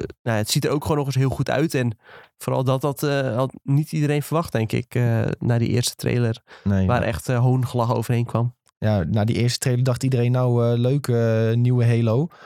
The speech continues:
Speaker 2: Maar ja, die gaan het niet. Als je had gevraagd wie had ge-, wie gaat er winnen van cod, Battlefield en Halo,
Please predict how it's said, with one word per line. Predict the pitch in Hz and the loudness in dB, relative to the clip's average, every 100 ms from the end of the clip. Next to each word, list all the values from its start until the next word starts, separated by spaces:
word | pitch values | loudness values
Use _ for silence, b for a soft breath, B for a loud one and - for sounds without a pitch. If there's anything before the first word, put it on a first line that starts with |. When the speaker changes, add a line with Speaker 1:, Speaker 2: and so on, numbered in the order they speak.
| B B B | B B B
Speaker 2:
Maar | - | -2
ja, | 127 | 0
die | 127 | 0
gaan | - 113 | 0 0
het | 110 | 2
niet. | 131 - | 0 0
Als | 139 | -2
je | 135 | 0
had | 135 | 0
gevraagd | 127 139 131 | 0 -2 0
wie | 135 147 | 2 0
had | 135 | 0
ge-, | - - | -4 -4
wie | 147 143 | -2 0
gaat | 143 | 0
er | 127 | 0
winnen | 139 143 | 0 0
van | 123 123 | 0 -2
cod, | 123 151 117 - | 0 -2 -2 -6
Battlefield | 110 139 131 - 131 120 | -2 -2 -2 -2 0 0
en | - 127 | 0 2
Halo, | 123 135 | 2 2